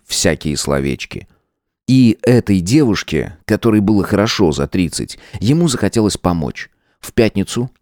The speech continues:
освободившись с работы пораньше, он принял душ,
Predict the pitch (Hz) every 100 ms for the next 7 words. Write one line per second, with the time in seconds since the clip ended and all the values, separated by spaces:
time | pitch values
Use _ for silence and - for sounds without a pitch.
0 | _ - - 98 107 156 - 90 - 82
1 | 87 127 - 73 67 64 - - - 95
2 | 95 156 156 73 69 78